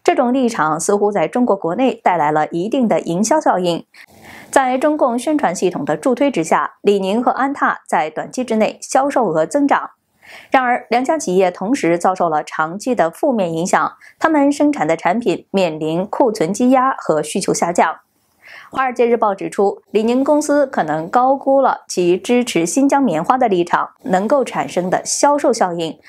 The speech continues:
从而导致了库存积压，显著影响了品牌的售价和声誉。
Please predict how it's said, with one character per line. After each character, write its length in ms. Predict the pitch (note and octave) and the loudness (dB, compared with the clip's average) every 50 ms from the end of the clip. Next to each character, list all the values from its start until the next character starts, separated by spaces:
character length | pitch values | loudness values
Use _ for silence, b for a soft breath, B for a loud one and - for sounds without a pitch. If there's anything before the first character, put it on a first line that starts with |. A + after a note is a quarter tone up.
| B B B | B B B
从 200 | - A#3 C4 D4+ | 0 0 2 4
而 340 | C#4 F#3 E3 E3+ C3+ - - | 2 2 2 -2 -4 -4 -2
导 220 | - F3 C#3+ C#3+ C#3+ | -2 -2 -2 -2 -4
致 140 | - F3+ | -4 -2
了 140 | D#3 C#3+ D3 | 0 0 -2
库 240 | D3+ - - - A#3+ | -2 -4 -4 -2 -2
存 180 | - - D3 D3+ | -2 -4 -8 -6
积 160 | - G3+ G#3 | -4 -2 0
压， 280 | A#3 A3 G#3+ A3+ - B B B B B B | 2 2 2 0 -2 B B B B B B
显 340 | - - - A#3 A3 G#3+ B3 | -6 -2 0 0 2 2 2
著 180 | - E4 D4+ | 2 2 2
影 160 | A#3+ F3+ F3+ F#3 | 2 0 -2 -2
响 180 | F#3 E3 D3 | -2 -2 0
了 140 | D3 D3+ D3+ | 0 0 0
品 280 | - - - D#3+ D3+ D3 | -2 -4 -6 -6 -6 -2
牌 260 | - D3+ D3+ D#3 E3 | -2 0 0 0 0
的 280 | - F#3 E3 D#3 - | 0 0 0 0 -2
售 320 | - - - - D#4 C4 F#3+ | -4 -4 0 2 2 2 2
价 280 | F#3 - A#3+ F#3 - - | 2 0 0 0 -2 -6
和 160 | - - - | -10 -10 -8
声 320 | D#3 - - C#4 C4+ C4+ D4 | -8 -2 -2 0 2 2 2
誉。 280 | C#4+ A3+ - - - | 2 2 0 -2 -8